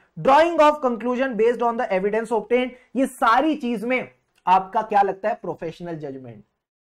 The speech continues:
सर, एक पॉइंट और बता दो। तो मैंने कहा लास्ट पॉइंट तुमको याद नहीं रहेगा, तो इतनी सी बात याद रखना, जहां मैनेजमेंट की जजमेंट वहां हमारी जजमेंट, यानी evaluation of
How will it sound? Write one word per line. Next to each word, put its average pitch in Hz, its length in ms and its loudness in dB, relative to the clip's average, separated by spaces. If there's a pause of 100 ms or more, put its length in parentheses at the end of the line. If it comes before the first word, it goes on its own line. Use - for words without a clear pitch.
सर, 277 180 0
एक 254 240 2
पॉइंट 269 260 -2
और 202 160 4
बता 180 260 -2
दो। 170 240 -12 (120)
तो 269 60 -6
मैंने 262 220 -2
कहा 294 80 0
लास्ट 240 420 0
पॉइंट 254 260 -4
तुमको 262 220 -8
याद 214 300 0
नहीं 196 200 -6
रहेगा, 220 540 -4
तो 240 60 -14
इतनी 233 320 -8
सी 262 80 -10
बात 208 280 0
याद 190 180 0
रखना, 208 360 -10 (140)
जहां 220 280 -2
मैनेजमेंट 202 640 -6
की 233 100 -8
जजमेंट 214 540 -4 (160)
वहां 185 220 -4
हमारी 139 360 -10
जजमेंट, 123 420 -14 (300)
यानी 269 460 2
evaluation 233 640 2
of 254 100 2